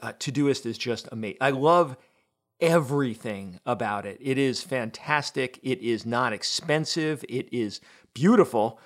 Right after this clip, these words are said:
and it has everything I want. And, uh, some of the things I didn't even know I wanted, like, for instance, it integrates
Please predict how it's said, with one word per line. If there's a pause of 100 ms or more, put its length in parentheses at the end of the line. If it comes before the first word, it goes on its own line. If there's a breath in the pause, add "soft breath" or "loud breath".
(340 soft breath)
and
it
has (260)
everything
I
want.
And, (280 loud breath)
uh,
some
of
the
things
I
didn't
even
know
I
wanted, (180)
like,
for
instance,
it
integrates